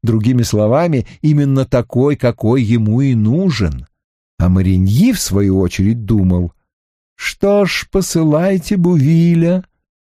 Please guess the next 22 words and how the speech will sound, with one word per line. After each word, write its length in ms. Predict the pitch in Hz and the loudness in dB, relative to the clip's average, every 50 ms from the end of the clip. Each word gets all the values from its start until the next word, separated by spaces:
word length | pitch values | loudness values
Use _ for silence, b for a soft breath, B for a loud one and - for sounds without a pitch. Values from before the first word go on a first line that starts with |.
| _ _ _ - | _ _ _ -4
Да 160 | 139 123 117 120 | -2 0 2 2
это 240 | 147 170 165 175 | 0 0 0 0
же 140 | 156 143 160 | 0 0 2
дитя 480 | 151 135 151 143 - - 180 185 226 254 | 2 2 0 0 0 0 0 0 0 0
невинное, 840 | 233 214 170 123 123 139 131 120 113 113 110 110 107 107 113 104 b b b b | 0 0 2 2 2 2 2 2 2 0 0 0 0 0 -2 -4 b b b b
ни 120 | 131 135 139 | 0 0 2
на 160 | 135 135 131 | 2 0 0
грош 360 | 113 113 135 180 170 127 - | 0 0 0 0 0 -2 -6
хитрости 720 | - - - 247 302 - - 214 190 - - - - 135 | -8 -2 0 0 0 0 0 -2 -2 -2 -4 -4 -2 -2
в 140 | 117 101 104 | 0 0 0
нём 320 | 120 120 110 107 107 107 | 0 0 0 0 0 0
нет. 280 | 104 104 101 101 95 - b b b | 2 0 0 0 -2 -4 b b b
Увидите, 800 | 185 190 180 135 135 156 160 170 156 214 226 - - 240 202 - _ _ _ - | 0 2 2 4 4 4 2 2 0 0 -2 0 0 -2 -2 -2 _ _ _ -10
с 60 | - | -8
чем 480 | - - - - - 170 123 104 92 | -8 -6 -4 -2 0 0 0 2 0
он 100 | 95 98 | 0 0
вернётся". 800 | 95 95 117 131 131 131 131 117 82 67 - - - - - - - _ _ _ _ _ _ _ _ _ _ _ _ _ _ _ _ _ _ _ _ - | 0 0 0 0 0 0 0 0 -2 -4 -6 -12 -14 -12 -12 -12 -14 _ _ _ _ _ _ _ _ _ _ _ _ _ _ _ _ _ _ _ _ -4
Верный 720 | - 101 98 98 107 139 165 180 175 160 156 147 139 135 117 | -2 0 2 2 2 4 2 2 2 2 0 0 0 0 -2
слуга 460 | - - 117 113 113 104 120 139 139 | -2 -2 -2 -2 0 0 0 0 -2
короля, 800 | - - 104 104 98 92 92 92 90 85 85 87 87 107 135 - _ _ | -2 -2 -2 0 0 2 2 2 2 0 0 0 0 0 -2 -6 _ _
получив 720 | - 104 95 107 107 - - - - 165 190 185 - - - | -2 0 0 0 0 -2 -4 -2 0 0 0 0 -2 -2 -2
нежданно-негаданно 1600 | 107 113 120 104 92 95 90 98 147 170 160 139 127 123 120 120 120 117 101 117 143 160 147 123 120 120 117 117 117 107 98 | 0 0 0 0 0 -2 0 0 0 0 0 0 0 0 0 0 0 0 0 0 0 0 0 0 -2 -2 -2 -2 -2 -2 -4